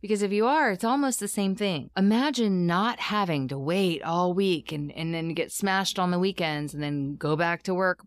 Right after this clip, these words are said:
hungover, and then you gotta wait again another week, and it's like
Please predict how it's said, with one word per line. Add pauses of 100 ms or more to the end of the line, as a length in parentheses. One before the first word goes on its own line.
(100)
hungover,
and
then
you
gotta
wait
again
another
week,
and
it's
like